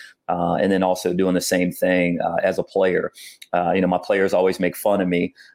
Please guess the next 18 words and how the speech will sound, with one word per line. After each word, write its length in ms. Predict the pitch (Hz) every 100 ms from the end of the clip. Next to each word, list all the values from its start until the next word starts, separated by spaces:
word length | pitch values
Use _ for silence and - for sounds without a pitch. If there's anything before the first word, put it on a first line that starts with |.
| -
Uh, 260 | 87 87 87
I 40 |
always, 400 | 95 95 95 - 98
uh, 200 | 90 87
tell 220 | - 95
them 120 | 92
that, 120 | 90 90
uh, 220 | 90 87
I'm 100 | 98
the 120 | 98
only 200 | 95 95
all-state 640 | 95 95 98 - 104 101 95
and 120 | 92
all-region 540 | 95 98 92 101 95 87
player 280 | - 98 92
in 100 | 87
the 60 |
gym. 420 | 82 104 95 87